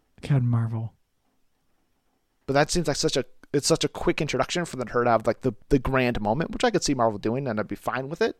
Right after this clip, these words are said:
Speaker 2: depending on the execution. But
Speaker 1: It's a good torch pass.
Speaker 2: I, but if an Avenger is going to wear the Infinity Gauntlet, I'd rather be one of the original six, probably. And
Speaker 1: Same here.
Speaker 2: I mean, yeah, I'd probably lean with Captain America.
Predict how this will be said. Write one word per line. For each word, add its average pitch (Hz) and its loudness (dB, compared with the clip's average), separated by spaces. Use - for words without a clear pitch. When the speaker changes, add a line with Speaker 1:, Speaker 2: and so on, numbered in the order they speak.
Speaker 2:
depending 123 -4
on 110 -2
the 113 -4
execution. 165 -6
But 120 2
Speaker 1:
It's - -12
a 185 4
good 147 10
torch 131 4
pass. 123 -6
Speaker 2:
I, 139 8
but 139 2
if - 2
an 139 2
Avenger 127 2
is 117 -2
going 117 -4
to 120 -4
wear 113 6
the 110 0
Infinity 120 -4
Gauntlet, 131 4
I'd 113 2
rather 110 4
be 113 -4
one 107 -6
of 104 -6
the 107 -2
original 98 -4
six, - -2
probably. - -4
And - -8
Speaker 1:
Same 131 2
here. 147 2
Speaker 2:
I 247 0
mean, 220 0
yeah, 147 10
I'd 135 4
probably 131 4
lean 110 -4
with 110 -6
Captain 107 -2
America. - -6